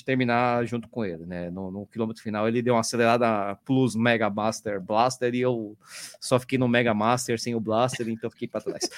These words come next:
<laughs> Mas o fato é que s-, é, e tá dando, tem se-,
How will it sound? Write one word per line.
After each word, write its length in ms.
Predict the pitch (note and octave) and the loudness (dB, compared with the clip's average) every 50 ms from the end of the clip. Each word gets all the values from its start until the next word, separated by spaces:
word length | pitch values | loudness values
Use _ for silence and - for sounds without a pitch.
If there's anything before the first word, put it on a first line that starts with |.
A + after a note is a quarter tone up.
| - F#4+ - - F4+ D#4 - - - | -10 -10 -10 -10 -10 -10 -10 -10 -10
<laughs> 220 | E4 D4 - C3 C#3+ F3 - - A#3+ G#3 - - G3 F3 - F3 C#3+ C#3+ - _ - - - - - _ _ - | -10 -2 2 4 4 8 10 12 10 10 10 8 4 6 4 2 -2 -4 -6 _ -20 -20 -20 -20 -20 _ _ -8
Mas 280 | C3+ C#3 C#3+ D3+ C#3+ F3 | -4 -4 -4 -2 -4 -4
o 260 | G3 F#3 F3+ F3 D3+ | -4 -4 -4 -4 -4
fato 340 | - - F3 F#3+ G3+ G3+ B3 | -2 0 0 0 0 -2 -6
é 40 | |
que 160 | - - - C4 | -8 -8 -8 -10
s-, 680 | C#4 - - - - - - - - - - - - B3 | -8 -8 -8 -10 -10 -10 -8 -8 -8 -10 -10 -10 -10 -8
é, 580 | A#3+ A#3+ A#3 A3+ A3+ A#3 A3 - - F#3+ G3+ G#3 | -8 -6 -6 -4 -6 -6 -8 -10 -12 -12 -12 -12
e 40 | G3 | -2
tá 220 | - - A#3 C4+ | 2 2 2 4
dando, 400 | A#3 B3 C4 C#4+ C#4+ C4 B3 - _ _ _ _ _ | 4 2 2 2 0 -6 -8 -10 _ _ _ _ _
tem 180 | - A#3 C#4 C4 | -4 -2 -2 -2
se-, 280 | - - - G#3 G#3 | -4 -6 -6 -8 -10